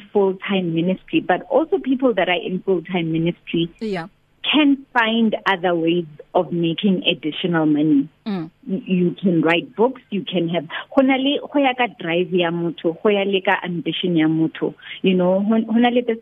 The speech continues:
Speaker 1: thing ya gore people hide behind spirituality to mask lack of ambition.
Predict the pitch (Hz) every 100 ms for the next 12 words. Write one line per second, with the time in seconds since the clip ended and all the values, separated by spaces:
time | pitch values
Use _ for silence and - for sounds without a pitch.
0 | - 202 196 190 202 196 190 214 - 214
1 | 214 - - 208 196 180 - - 175 165
2 | 175 175 - - 180 165 156 - 165 180
3 | 175 - 170 165 - - _ - 202 175
4 | 165 165 180 _ - - - 180 165 165
5 | 170 - - 170 - 170 147 147 - 165
6 | 143